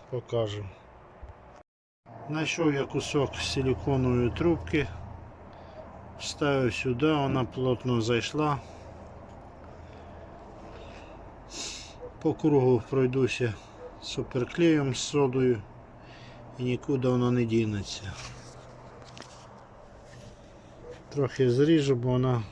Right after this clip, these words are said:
завелика, потім надіну всю шлангу для вентиляції коробки.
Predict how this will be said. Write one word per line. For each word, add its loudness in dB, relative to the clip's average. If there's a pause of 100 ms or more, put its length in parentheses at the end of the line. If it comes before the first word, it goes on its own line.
завелика, 2 (480)
потім 2
надіну 2
всю 0
шлангу 2 (2000)
для 6
вентиляції 2 (160)
коробки. -2